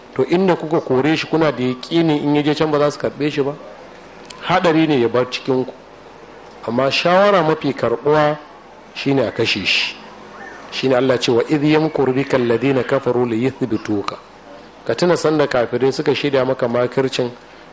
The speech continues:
wai a ɗaure ka, ko a kore ka,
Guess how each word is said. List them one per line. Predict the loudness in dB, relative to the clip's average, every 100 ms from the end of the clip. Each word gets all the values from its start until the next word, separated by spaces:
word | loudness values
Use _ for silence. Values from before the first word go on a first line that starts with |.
| -20 -2
wai | 0
a | 2
ɗaure | 2 2 2 -2
ka, | -6 -16 -20 -20 -20 -20 -20 -20 -20 -20 -20 -8
ko | 0
a | 2 2
kore | 2 2 2 0
ka, | -2